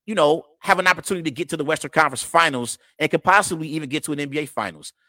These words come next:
I was not a believer in the Lakers going into the playoffs. Them beating the Grizzlies don't make me much more of a believer. Beat the Warriors,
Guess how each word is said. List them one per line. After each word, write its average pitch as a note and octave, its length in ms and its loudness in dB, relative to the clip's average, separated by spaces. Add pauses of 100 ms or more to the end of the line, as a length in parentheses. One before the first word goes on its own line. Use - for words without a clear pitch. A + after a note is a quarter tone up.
(120)
I D3+ 80 6
was E3 160 2
not F3 160 4
a F#3 40 2
believer E3+ 300 -4
in E3 80 -4
the D#3+ 60 -4
Lakers E3 360 0
going D3 220 -6
into D3 160 -6
the C#3+ 60 -2
playoffs. D3+ 680 2 (240)
Them D3+ 240 4
beating D#3+ 180 -4
the D3 80 -4
Grizzlies D3+ 560 -4 (300)
don't D3+ 260 4
make D#3+ 260 -2
me D#3 220 -6
much C3 420 -2
more D#3+ 240 4
of D#3+ 80 4
a E3 40 0
believer. E3+ 480 -2
Beat F#3 160 -4
the D#3 80 0
Warriors, D3 540 4